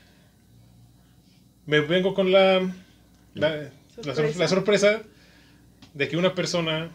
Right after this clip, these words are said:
Speaker 2: que no tiene absolutamente nada que ver con el tema ni siquiera tiene como que el conocimiento, o eso nos da a entender.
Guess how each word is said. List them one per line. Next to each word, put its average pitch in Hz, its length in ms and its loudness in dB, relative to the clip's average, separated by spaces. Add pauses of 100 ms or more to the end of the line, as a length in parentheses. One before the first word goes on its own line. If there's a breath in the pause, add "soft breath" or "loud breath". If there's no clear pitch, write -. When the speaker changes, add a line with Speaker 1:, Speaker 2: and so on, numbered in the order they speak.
(140)
Speaker 2:
que 127 80 -14
no 127 80 -8
tiene 139 160 -6
absolutamente 131 480 -8
nada 131 180 -6
que 135 100 -10
ver 131 140 -6
con 143 120 -6
el 151 100 -6
tema 156 480 -6 (1300 soft breath)
ni 127 60 -8
siquiera 147 280 0
tiene 151 160 -4
como 120 200 -10
que 131 80 -8
el 131 80 -12
conocimiento, 139 920 -6 (120)
o 123 320 -4
eso 147 180 -4
nos 127 140 -4
da 135 60 -4
a - 20 -4
entender. 131 400 -8